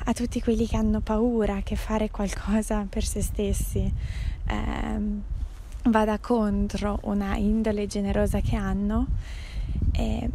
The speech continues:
che, mm, non è egoista, o meglio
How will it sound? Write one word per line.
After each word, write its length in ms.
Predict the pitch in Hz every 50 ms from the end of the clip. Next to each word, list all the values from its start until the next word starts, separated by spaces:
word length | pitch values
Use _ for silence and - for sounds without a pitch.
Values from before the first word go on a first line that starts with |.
| - - - - - - -
che, 320 | - - 262 240 233 226 - - - - - - - - - - - - - - - - - - - - -
mm, 480 | 214 214 208 208 208 208 214 214 214 247 -
non 260 | 240 254 254 240 233
è 160 | 233 226 233
egoista, 720 | 233 226 - 208 202 208 202 196 - - - - 208 196 - -
o 100 | - 220
meglio 480 | 214 202 190 190 202 214 180 180 202